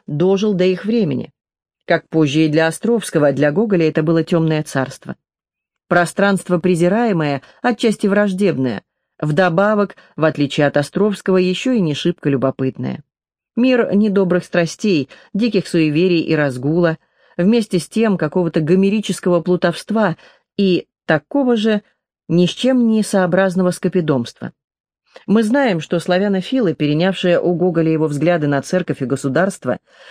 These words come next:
одно время интересовались расколом, даже устраивали со староверами диспуты об обрядах и вере. Но и для них правота синодальной церкви была вне сомнений и компромиссов.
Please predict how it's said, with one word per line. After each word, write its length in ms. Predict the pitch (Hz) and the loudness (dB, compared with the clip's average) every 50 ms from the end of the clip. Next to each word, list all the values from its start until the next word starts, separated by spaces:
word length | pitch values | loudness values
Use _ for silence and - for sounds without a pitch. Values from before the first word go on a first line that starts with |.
| - - | -12 -2
одно 260 | - 185 190 202 262 | 0 0 2 2 2
время 300 | 277 302 311 311 294 277 | 2 2 2 2 2 2
интересовались 680 | 262 240 220 247 233 226 - 262 262 277 240 175 156 - | 2 0 0 0 -2 0 0 0 0 0 0 0 -2 0
расколом, 600 | 156 165 165 - - - 175 143 123 120 120 - - - - _ | -2 -2 -2 -4 -4 -2 0 0 2 0 -2 -4 -6 -12 -12 _
даже 320 | - 170 220 233 220 214 233 | -2 0 2 2 2 2 0
устраивали 540 | 214 196 - - 220 226 220 214 214 202 196 | 0 -2 -2 -2 0 0 0 0 0 0 0
со 120 | - 196 | -2 -4
староверами 640 | 180 - 196 185 185 190 208 247 247 233 208 196 190 | -2 0 0 0 2 2 0 0 0 0 0 0 0
диспуты 520 | 180 170 208 247 226 - - 160 - - 143 | 0 0 -2 -2 -2 -2 -4 -2 0 0 0
об 160 | 139 127 135 | 2 2 0
обрядах 500 | 131 127 131 147 170 202 185 165 - - | 0 0 0 0 0 0 0 -2 -2 -4
и 60 | 131 | -4
вере. 400 | 120 123 135 170 180 151 110 - _ _ _ _ _ _ _ _ _ _ _ | -2 0 0 0 0 -2 -4 -6 _ _ _ _ _ _ _ _ _ _ _
Но 260 | - 180 196 220 226 | 0 2 4 4 4
и 140 | - - 208 190 | 2 2 0 0
для 180 | 185 208 208 | 2 2 2
них 240 | 220 240 269 247 - | 2 0 0 -2 -2
правота 400 | - 175 156 151 151 151 175 175 | 0 0 2 2 2 2 0 -2
синодальной 580 | 170 - 170 165 160 156 170 170 175 165 160 156 | 0 0 0 0 0 0 0 0 0 0 -2 -2
церкви 480 | - - 240 240 220 - 151 135 123 - - - - - | -2 -4 -4 -4 -2 -2 -2 -2 -2 -2 -8 -18 -10 -6
была 340 | 160 165 196 202 208 208 | -2 0 2 2 2 2
вне 260 | 196 190 202 214 233 226 | 2 2 0 0 0 0
сомнений 500 | - 208 190 190 190 208 208 202 196 196 | 0 0 0 0 0 0 0 0 0 -2
и 140 | - - | -2 -4
компромиссов. 720 | 180 - 185 180 165 175 175 170 160 139 123 - - 175 | -4 -2 -2 0 0 0 0 0 0 -2 -4 -6 -10 -14